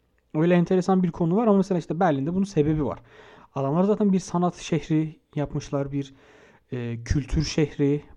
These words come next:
bir tarih şehri yine yani şehrin ortasından yine Berlin Duvarı diye bir şey geçiyor. E, işte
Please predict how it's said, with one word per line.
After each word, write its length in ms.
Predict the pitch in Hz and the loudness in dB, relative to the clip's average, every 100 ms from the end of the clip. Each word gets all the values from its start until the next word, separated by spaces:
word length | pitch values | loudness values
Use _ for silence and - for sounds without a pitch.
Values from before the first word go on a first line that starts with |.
| - | -4
bir 200 | 151 - | -4 -4
tarih 380 | - 127 143 175 | -6 -2 0 0
şehri 360 | - 160 156 | -2 -4 -2
yine 200 | 147 143 | -2 0
yani 360 | 143 135 135 139 | -2 -2 -6 -8
şehrin 300 | - 139 156 | -4 -2 0
ortasından 500 | 156 147 147 147 147 | 0 0 -2 -2 -2
yine 280 | 143 139 135 | 0 -2 -4
Berlin 340 | 131 135 143 | -4 -2 -2
Duvarı 280 | 139 143 139 | 0 0 0
diye 120 | 135 | -4
bir 40 | 135 | -4
şey 140 | 139 | -4
geçiyor. 380 | 135 135 127 135 - - - - - - - _ | -4 -6 -6 -6 -10 -20 -20 -20 -20 -20 -20 _
E, 560 | 113 110 110 113 110 113 | -6 -4 -4 -4 -6 -8
işte 340 | 131 - 120 | -10 -10 -10